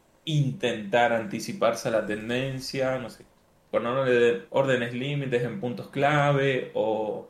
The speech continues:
con algunos utilizan order flow, otros utilizan Elliott, lo que sea, hay muchas maneras de, de intentar.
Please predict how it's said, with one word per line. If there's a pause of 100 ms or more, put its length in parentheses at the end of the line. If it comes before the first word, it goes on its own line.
(1300)
con
algunos
utilizan
order
flow,
otros
utilizan
Elliott,
lo
que
sea,
hay
muchas
maneras
de,
de
intentar.